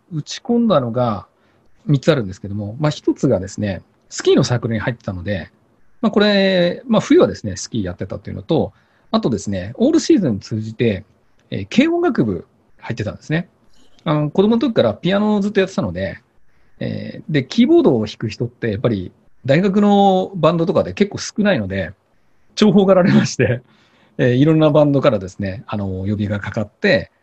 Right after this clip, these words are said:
えー、いろんなバンド掛け持ちするという、なんか渡りのキーボーディストみたいなことやってたんですね。あともう一つがですね、あの、パソコン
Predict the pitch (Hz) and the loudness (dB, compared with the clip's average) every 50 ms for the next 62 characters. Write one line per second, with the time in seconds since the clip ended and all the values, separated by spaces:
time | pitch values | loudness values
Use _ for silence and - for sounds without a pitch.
0 | _ _ _ _ _ _ - 117 107 101 98 98 - - - 131 139 135 127 123 | _ _ _ _ _ _ -6 -4 -4 -4 -4 -6 -8 -4 0 2 4 4 4 4
1 | 117 123 117 117 113 110 107 - 107 123 120 - - 120 110 107 - 101 98 - | 2 2 0 0 -2 -2 -2 0 0 0 0 0 -4 -8 -8 -8 -10 -12 -14 -16
2 | _ _ _ _ _ _ _ _ _ _ _ _ - 160 143 135 135 131 123 131 | _ _ _ _ _ _ _ _ _ _ _ _ 0 2 2 4 4 2 2 0
3 | 123 104 110 127 127 117 104 98 92 90 - - 123 104 104 107 101 101 - - | 0 2 0 2 2 0 -4 -4 -6 -8 -4 -4 -2 -2 -2 -2 -4 -4 -6 -6
4 | - 90 90 92 80 87 87 87 87 82 - - 82 - - - - - - - | -10 -10 -10 -10 -10 -10 -10 -12 -14 -12 -12 -12 -14 -14 -8 -4 -4 -4 -4 -8
5 | _ _ _ _ - _ _ _ _ - 185 170 170 214 302 311 - 381 285 214 | _ _ _ _ -20 _ _ _ _ -4 -2 2 2 4 2 4 2 2 4 4
6 | 127 107 98 - 110 104 101 107 - _ _ - 135 127 127 127 123 123 - 147 | 2 2 0 -4 -6 -6 -6 -10 -14 _ _ -6 -4 -4 -2 -4 -4 -2 0 0
7 | 165 175 165 - 170 156 151 151 143 143 143 139 135 | 2 2 2 2 2 2 4 2 2 0 -2 -4 -6